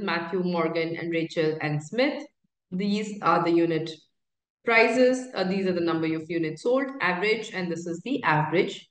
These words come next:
unit price. So this is kind of when you drop two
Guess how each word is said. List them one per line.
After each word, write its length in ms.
unit 360
price. 420
So 120
this 200
is 360
kind 260
of 320
when 180
you 240
drop 460
two 180